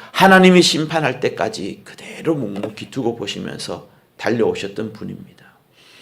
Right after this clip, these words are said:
주님이 만났던 모든 사람들을 향하여서 뭐라고 말씀하셨나요? "너희는 어린아이 같은 심령이 되라. 어린아이 같은 마음을 가져라.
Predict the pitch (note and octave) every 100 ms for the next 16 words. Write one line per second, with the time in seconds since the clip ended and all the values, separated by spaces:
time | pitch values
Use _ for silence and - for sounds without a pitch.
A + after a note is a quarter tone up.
0 | - - _ - - - C3+ C#3+ C#3 A#2+
1 | B2+ A#2 A#2 A#2 A2 E2+ C3+ F3+ F3 D3+
2 | C3+ C3 B2+ A#2 A2 G#2 F#2 - D2+ D2
3 | - _ _ - F2 F#2+ G2+ A#2 G#2 G#2
4 | A#2+ A#2+ B2 - - - _ _ _ _
5 | _ - F#2 A2 A2 G#2+ G2 G#2 B2 D3
6 | C#3+ B2+ A#2+ B2 A2+ - A#2 A2 G2+ -
7 | - - - _ _ _ _ _ _ _
8 | _ _ G#2+ G#2+ B2 C#3+ C#3 - C#3+ A#2+
9 | - F#2+ F#2+ - - - - -